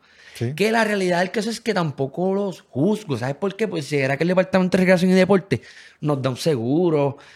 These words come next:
Speaker 2: este, nos cuida, nos protege, nos da
Speaker 1: Sí, en,
Speaker 2: algo.
Speaker 1: en verdad
Speaker 2: Pero
Speaker 1: un
Speaker 2: no nos dan un carajo tampoco, ¿entiendes? No es como que ellos nos dicen, "Mira,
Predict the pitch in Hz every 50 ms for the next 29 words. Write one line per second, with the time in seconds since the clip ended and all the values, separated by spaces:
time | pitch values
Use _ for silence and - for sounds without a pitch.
0 | - _ _ - 143 - - - 143 135 131 - - - - 139 156 170 185 185
1 | 165 151 147 143 127 - - 139 135 120 127 143 151 165 160 156 147 156 131 120
2 | 117 - 139 135 135 147 165 185 175 156 156 151 139 139 135 131 123 - 196 220
3 | - 247 254 254 277 277 - 311 302 302 311 294 - - - 302 294 277 277 302
4 | 311 302 294 277 262 233 175 - 196 247 302 330 254 185 147 131 - 147 302 254
5 | 202 - - - - 392 320 - 254 254 226 196 151 - - - - 139 117 -
6 | 202 240 254 262 240 202 240 240 196 208 160 165 214 240 185 117